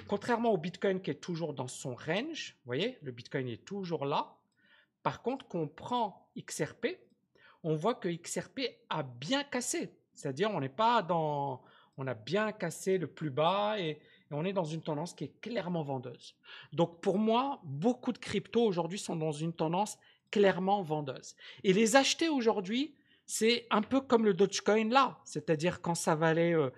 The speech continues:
zéro quarante, tu te dis, « C'est génial », sauf que là, ça vaut zéro dix-neuf. T'as perdu cinquante pour cent en, euh, l'espace de,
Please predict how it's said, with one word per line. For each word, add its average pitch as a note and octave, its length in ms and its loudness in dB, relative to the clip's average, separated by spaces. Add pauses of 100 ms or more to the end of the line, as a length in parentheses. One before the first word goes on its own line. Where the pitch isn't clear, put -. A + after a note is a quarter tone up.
(220)
zéro D#3+ 320 2
quarante, F3 420 2
tu D#3+ 100 -8
te C3 60 -8
dis, « D#3+ 100 -6
C'est D#3 200 0
génial », F#3 500 2 (320)
sauf - 220 -10
que - 100 -4
là, F#3 140 4
ça F#3 160 -2
vaut E3+ 120 -2
zéro E3 240 0
dix-neuf. G#3+ 540 -6 (380)
T'as D#3 80 -6
perdu E3 280 -2
cinquante A3 380 -6
pour - 160 -8
cent - 240 -4 (360)
en, F#3+ 480 4
euh, E3 40 2
l'espace G3+ 720 0
de, F#3 560 0